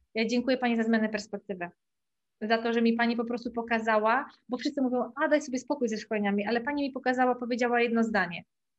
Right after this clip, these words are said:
"To nie musi wyjść, warto spróbować, niech mi pani sprawdzi", nie? I jakby takie zobaczenie tego, że, że naprawdę warto, więc ta zmiana perspektywy to jest dosłownie czasami jedno zdanie, słuchajcie.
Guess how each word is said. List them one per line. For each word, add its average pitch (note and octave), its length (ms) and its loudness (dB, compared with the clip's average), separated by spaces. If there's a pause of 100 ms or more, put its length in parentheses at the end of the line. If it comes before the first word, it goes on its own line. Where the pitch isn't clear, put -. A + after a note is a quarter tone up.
"To B3+ 80 -4
nie A#3+ 180 4
musi B3+ 340 0
wyjść, A3+ 420 -2 (100)
warto A#3 220 0
spróbować, G#3+ 460 -4
niech G#3+ 140 -4
mi G#3 60 -2
pani G3+ 200 -2
sprawdzi", F3+ 500 -6
nie? A3+ 260 -6 (520)
I A3+ 600 -2
jakby G#3+ 280 -4
takie A#3 260 -4
zobaczenie A3+ 460 -2
tego, A3 280 -2
że, G#3+ 280 2 (460)
że A3+ 200 0 (140)
naprawdę A#3+ 440 0
warto, G#3 320 0
więc F#3 380 -8 (840)
ta A3 80 -2
zmiana A#3 260 2
perspektywy A3+ 480 -4
to G#3+ 60 -2
jest G#3 120 -2
dosłownie A3 280 -2
czasami G#3 340 -2
jedno G3+ 200 -2
zdanie, F3+ 260 -4
słuchajcie. E3 440 -12